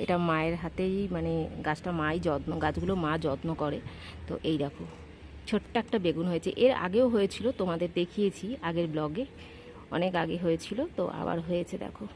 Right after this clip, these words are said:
তো এগুলো এখনও বা-, এটা এখনও বাড়েনি তেমন, ছোট্ট হয়ে আছে। জানি না এটা আদৌ বড় হবে কি না, কারণ <clears throat> আমাদের ফ্ল্যাটে কিছু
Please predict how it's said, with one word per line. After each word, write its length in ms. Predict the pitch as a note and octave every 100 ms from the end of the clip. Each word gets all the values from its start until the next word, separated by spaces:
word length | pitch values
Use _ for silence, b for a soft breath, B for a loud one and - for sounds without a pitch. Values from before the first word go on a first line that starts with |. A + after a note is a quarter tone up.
| - - - - - - B B B B -
তো 40 | G#3+
এগুলো 180 | G3 G#3
এখনও 280 | G3+ A3+ A3+ - F3
বা-, 140 | E3+ -
এটা 100 | G#3+
এখনও 220 | G#3+ B3
বাড়েনি 460 | G#3 F3+ F3 G3+ A#3+
তেমন, 300 | A#3 F#3+ B3+ D#4 - - - -
ছোট্ট 260 | A3 - A#3
হয়ে 300 | A#3+ G#3 G3+
আছে। 300 | G3 - D4+ - B B B B -
জানি 240 | F#3+ F3 G3
না 100 | G3+
এটা 180 | F#3 G3+ F#3
আদৌ 180 | F#3 G3 G#3 - - - - G#3 E3+ D#3+ E3
বড় 180 | E3+ F3+ F#3
হবে 180 | D#3+ F3+ F3+
কি 80 |
না, 100 | D#3+ C4 - - - B B B - - - - - B B B -
কারণ 200 | F#3 F#3 - - - -
<clears throat> 420 | B3+ A3+ F#3+ E3
আমাদের 240 | E3+ F3+ F#3
ফ্ল্যাটে 440 | - D#3 D#3+ F#3 F#3 F3+ -
কিছু 220 | F#3+ -